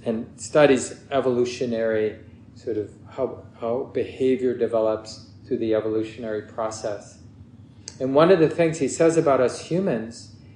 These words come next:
you know, just in terms of sensitivity, is that we've evolved because,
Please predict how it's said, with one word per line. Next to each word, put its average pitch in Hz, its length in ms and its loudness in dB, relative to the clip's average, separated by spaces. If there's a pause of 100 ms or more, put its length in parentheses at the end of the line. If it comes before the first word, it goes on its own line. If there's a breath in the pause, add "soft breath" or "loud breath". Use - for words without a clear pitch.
(220 loud breath)
you 135 140 -2
know, 120 100 2
just 139 320 2
in 120 200 -6
terms 151 560 -2
of 123 120 -4
sensitivity, 131 1040 -4 (340 loud breath)
is 135 160 0
that 139 280 4
we've 151 280 2
evolved 135 540 4
because, - 460 -4